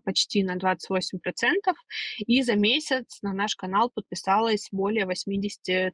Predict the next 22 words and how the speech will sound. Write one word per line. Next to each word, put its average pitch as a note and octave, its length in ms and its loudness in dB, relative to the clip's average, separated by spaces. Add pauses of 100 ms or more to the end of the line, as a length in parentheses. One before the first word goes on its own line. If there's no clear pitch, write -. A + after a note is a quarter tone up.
тысяч G3 540 0 (300)
подписчиков. - 600 -4 (1900)
На G3+ 160 4
этом B3+ 380 0
по A#3 180 2
моей G#3+ 320 2
части G#3+ 400 -6
все. A#3+ 360 -2 (340)
Всем A3 300 -4
большое G#3+ 280 0
спасибо. C4+ 440 0
Готова A3+ 360 0
ответить G#3 500 0
на G3 440 0
любые F#3 340 0
вопросы. E3+ 640 -4 (720)
А F#3 100 2
вопросов, A3+ 520 0
я G3+ 180 -2
так - 200 -6
вижу, G3+ 400 2
достаточно G3+ 800 -4